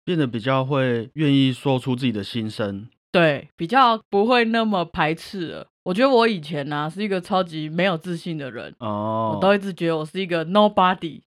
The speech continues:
Speaker 1: OK。
Speaker 2: 很不喜欢在大家面前分享我的一切啊，我就会觉得，哦，有谁在乎啦？
Speaker 1: 嗯。
Speaker 2: 我后来有厘清啊，我觉得不知道是不是因为开始录节目，感觉起来这一年所经历的一切，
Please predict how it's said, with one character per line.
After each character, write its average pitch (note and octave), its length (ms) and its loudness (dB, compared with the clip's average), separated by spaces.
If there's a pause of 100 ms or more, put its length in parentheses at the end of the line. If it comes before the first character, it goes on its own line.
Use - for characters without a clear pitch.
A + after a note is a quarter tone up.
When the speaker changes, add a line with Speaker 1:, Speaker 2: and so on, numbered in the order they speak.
(140)
Speaker 1:
OK。 G#2+ 600 -6
Speaker 2:
很 D#3 120 -10
不 G3 100 -6
喜 F3 200 -8
欢 E3 200 -2
在 F3+ 100 -4
大 E3+ 160 0
家 E3+ 140 0
面 E3+ 260 -4
前 C3 260 -12 (100)
分 G3+ 160 -2
享 D#3+ 200 0
我 D3 160 -8
的 D3 80 -6
一 D#3+ 140 -8
切 D#3+ 340 -4
啊， C#3 360 -4
我 D#3 100 -10
就 G3 100 -4
会 B3 120 0
觉 E3+ 180 -2
得， E3 240 -2
哦， B3 200 4
有 G3 140 4
谁 G3+ 240 2
在 A3+ 300 4
乎 G#3 280 -2
啦？ D#3+ 360 -4 (220)
Speaker 1:
嗯。 G#2+ 260 -6
Speaker 2:
我 F#3 160 2
后 E4 160 4
来 C4+ 140 6
有 D#3+ 80 2
厘 D#3+ 200 -4
清 F3 340 -8
啊， C#3 140 -6
我 C#3+ 80 -6
觉 F#3+ 160 -6
得 A#3+ 240 -4 (300)
不 E4 80 -10
知 D#4+ 60 -2
道 D#4+ 100 4
是 C#4+ 80 -6
不 C#4+ 100 -4
是 C4+ 140 -4
因 C4 80 -2
为 B3+ 220 2
开 B3 180 -2
始 G#3 140 -6
录 G3+ 200 -2
节 D#3+ 240 -4
目， F3+ 360 -8 (160)
感 D#3+ 140 -8
觉 F3 140 -2
起 F3 180 -8
来 D#3+ 180 0
这 G#3 180 -4
一 G#3+ 120 -2
年 D#3+ 440 -8 (100)
所 - 200 -8
经 G3+ 200 -6
历 G#3 140 -2
的 D#3+ 100 -2
一 D#3 160 -8
切， D3+ 380 -8